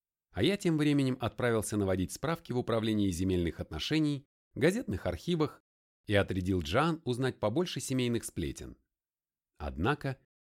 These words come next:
прежде чем приступить ко всем этим делам, я по своей инициативе решил выполнить просьбу Катерины. Я телеграфировал отцу и еще паре лондонских знакомых с вопросом,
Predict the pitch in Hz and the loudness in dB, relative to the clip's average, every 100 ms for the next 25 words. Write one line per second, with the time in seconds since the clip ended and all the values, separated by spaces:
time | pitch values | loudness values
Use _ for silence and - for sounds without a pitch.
0 | _ 214 220 170 - 160 147 143 135 175 | _ -2 0 -2 0 0 0 -4 -4 -4
1 | 175 135 - 131 - 107 101 92 85 123 | -4 -4 -2 -2 -2 -2 0 0 0 0
2 | 156 143 _ _ _ _ 123 202 - - | -2 -6 _ _ _ _ -4 -2 -2 -4
3 | 151 156 143 123 123 - 107 98 180 156 | 0 0 0 0 -2 0 0 0 0 0
4 | 135 - 127 123 - 120 113 - 107 87 | -2 -2 0 0 0 0 0 0 0 0
5 | - 101 95 78 60 57 _ _ _ _ | -4 -4 -4 -2 -4 -10 _ _ _ _
6 | _ _ _ 95 90 90 82 87 82 90 | _ _ _ 0 2 0 0 0 0 -2
7 | 76 76 73 - 175 156 - _ _ - | -2 -2 -4 -4 -2 -4 -6 _ _ -4
8 | 160 160 - 196 160 151 143 139 127 117 | -2 -2 -2 0 0 0 2 0 0 -2
9 | - 117 101 120 113 113 101 - 101 92 | -4 -6 -4 -4 -2 -2 -2 -2 -4 -2
10 | 170 160 151 | -4 -2 -4